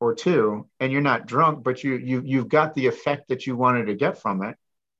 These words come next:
and you're, you still have your wits about you, there's nothing wrong with that. And he said he agreed with, he's like, "With cannabis, my opinion is the same thing." And I do lean towards that because I drink,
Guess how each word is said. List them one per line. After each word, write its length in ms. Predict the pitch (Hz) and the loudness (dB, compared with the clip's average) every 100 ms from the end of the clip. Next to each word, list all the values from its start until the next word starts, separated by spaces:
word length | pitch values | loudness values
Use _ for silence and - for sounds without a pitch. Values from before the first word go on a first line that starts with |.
| _ _ _ | _ _ _
and 140 | - 135 | -2 2
you're, 240 | 123 120 | 2 0
you 140 | 127 127 | -2 -4
still 260 | - 170 | 0 2
have 180 | 135 123 | 2 2
your 120 | 113 | 0
wits 240 | 147 - 139 | 0 -2 -2
about 380 | 104 90 - | 0 0 -2
you, 280 | 101 113 156 _ _ _ _ _ _ _ _ _ _ _ | -10 -10 -12 _ _ _ _ _ _ _ _ _ _ _
there's 120 | 110 | -4
nothing 220 | 127 127 127 | 0 0 2
wrong 240 | 131 127 | 2 2
with 140 | 98 | 0
that. 220 | 85 76 - _ _ _ _ _ _ _ - | -8 -12 -16 _ _ _ _ _ _ _ -4
And 280 | 123 117 104 _ _ _ - | -2 -2 -4 _ _ _ -4
he 140 | 127 | -2
said 260 | 127 139 - | 2 2 2
he 200 | 135 131 | 2 2
agreed 300 | 117 131 127 | 2 2 2
with, 180 | 117 | 0
he's 160 | 120 110 | -2 -2
like, 120 | 113 | -2
"With 200 | 107 107 | -2 -4
cannabis, 580 | 127 131 110 113 - - _ - | -4 -4 -4 -6 -10 -18 _ -10
my 220 | 107 101 | -4 -4
opinion 320 | 95 113 107 | -4 -4 -4
is 80 | 104 | -8
the 100 | 101 | -8
same 300 | - 104 95 | -8 -8 -8
thing." 360 | - 113 - _ _ _ _ _ - | -8 -8 -10 _ _ _ _ _ -4
And 260 | 127 123 117 - | -2 -2 -2 2
I 180 | 147 190 | 4 4
do 240 | 147 185 | 4 4
lean 300 | 147 151 147 | 4 4 2
towards 380 | 143 135 120 - | 2 4 4 2
that 240 | 90 76 - _ | -8 -10 -16 _
because 600 | 113 120 139 127 123 101 - - - _ _ _ _ _ _ | -4 0 4 4 2 -4 -14 -20 -20 _ _ _ _ _ _
I 140 | - 147 | 0 0
drink, 480 | 127 135 143 156 | 2 0 -2 -6